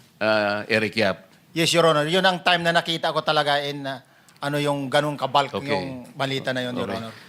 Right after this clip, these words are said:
Speaker 1: Mister Chair, payagan niyo sana akong magtanong lang ng isang tanong kay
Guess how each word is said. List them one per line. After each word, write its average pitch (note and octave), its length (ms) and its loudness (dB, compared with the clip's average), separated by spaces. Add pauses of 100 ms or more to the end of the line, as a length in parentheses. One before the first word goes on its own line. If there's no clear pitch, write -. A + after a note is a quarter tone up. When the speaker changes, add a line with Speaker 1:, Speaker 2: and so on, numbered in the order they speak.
(120)
Speaker 1:
Mister A#2+ 240 2
Chair, D3+ 480 2
payagan C#3+ 420 2
niyo C#3 140 -4
sana C#3+ 320 2
akong C3+ 340 -8
magtanong C3 460 -2
lang C3 160 2
ng B2 160 -2
isang A2 320 -6
tanong A#2 260 -2
kay G#2+ 380 -2